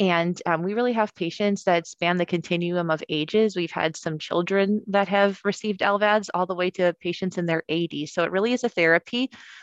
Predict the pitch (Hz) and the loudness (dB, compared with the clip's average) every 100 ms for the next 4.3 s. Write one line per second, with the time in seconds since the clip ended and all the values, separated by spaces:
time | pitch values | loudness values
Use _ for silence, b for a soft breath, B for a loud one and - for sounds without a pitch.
0 | B 190 180 - 185 165 170 - - 202 | B 0 2 0 0 0 -2 -8 -4 -4
1 | - - 196 175 175 170 165 - - 170 | -4 -10 -8 -2 0 2 0 -6 -10 -10
2 | 156 160 156 160 170 170 - 156 - 151 | -10 -6 -2 -2 -2 -4 -4 -8 -6 -6
3 | 160 226 - - B B B B - 175 | -4 -6 -8 -18 B B B B -8 -2
4 | 160 156 165 | -2 -2 -4